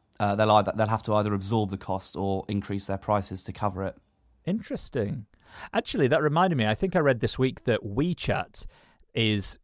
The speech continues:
Speaker 2: is gonna start being supported in some form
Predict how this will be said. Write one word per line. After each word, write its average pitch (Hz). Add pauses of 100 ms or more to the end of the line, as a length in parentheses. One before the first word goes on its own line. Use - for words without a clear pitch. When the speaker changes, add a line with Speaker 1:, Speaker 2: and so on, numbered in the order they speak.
(680)
Speaker 2:
is 117
gonna 113 (260)
start -
being 120
supported 139
in 101
some 104
form 104